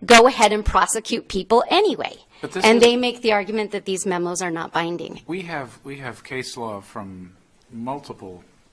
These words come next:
Speaker 2: levels of, of courts, federal and state, identifying the fact that the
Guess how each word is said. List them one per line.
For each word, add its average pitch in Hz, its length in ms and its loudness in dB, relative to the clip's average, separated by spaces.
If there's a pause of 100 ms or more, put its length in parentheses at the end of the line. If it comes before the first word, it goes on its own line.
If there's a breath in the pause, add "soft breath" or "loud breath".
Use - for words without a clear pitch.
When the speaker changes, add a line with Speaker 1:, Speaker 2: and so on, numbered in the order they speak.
Speaker 2:
levels 107 500 -12
of, 90 380 -20
of 87 200 -20
courts, - 600 -14
federal 110 500 -14
and 101 280 -16
state, 98 420 -14 (600 soft breath)
identifying 101 640 -14
the 92 60 -18
fact 90 420 -16
that 87 220 -20
the 90 220 -16